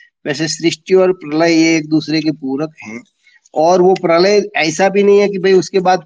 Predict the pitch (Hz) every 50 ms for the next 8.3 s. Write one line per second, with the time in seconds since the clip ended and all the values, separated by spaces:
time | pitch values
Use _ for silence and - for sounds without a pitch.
0 | _ - - 160 160 170 165 170 165 - 160 165 160 151 165 165 160 160 156 139
1 | 151 147 151 147 147 147 143 _ _ _ _ _ _ _ _ _ _ _ - -
2 | 139 - - 143 143 147 135 - 156 160 160 160 160 160 143 - 135 135 135 127
3 | 131 127 127 127 131 135 135 147 156 147 143 143 143 143 139 131 127 123 _ _
4 | _ _ _ _ _ _ _ _ - 135 135 135 135 - - 123 127 120 123 139
5 | 143 147 165 160 151 135 131 147 156 156 160 151 151 151 139 151 147 143 143 143
6 | 143 135 - - 127 127 127 123 131 143 139 123 123 135 147 156 147 143 135 -
7 | - 147 143 143 143 135 120 131 147 143 131 127 127 127 - 147 143 143 143 139
8 | 135 135 131 120 117